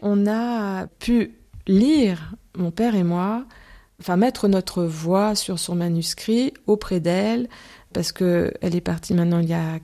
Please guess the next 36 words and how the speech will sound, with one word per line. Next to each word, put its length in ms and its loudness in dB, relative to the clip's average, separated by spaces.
quatre 300 -4
ans. 200 2
Je 80 -10
dirais 240 -2
prématurément, 840 0
parce 200 -6
qu'on 100 0
n'aurait 240 2
jamais 260 2
pensé 720 0
qu'elle 200 -6
parte 220 0
aussi 260 0
vite. 240 -4
Elle 120 -6
était, 600 -4
après, 300 -6
elle 180 -2
a 40 -2
eu 80 -2
la, 180 -4
la 100 -2
maladie 320 -2
de 40 -6
Charcot, 580 -4
qui 120 -12
l'a 140 -4
emmenée 320 0
en, 240 -6
en 100 -4
quelques 300 -6
mois. 400 2
Alors 180 -2
je 120 0
sais 220 0
que 640 0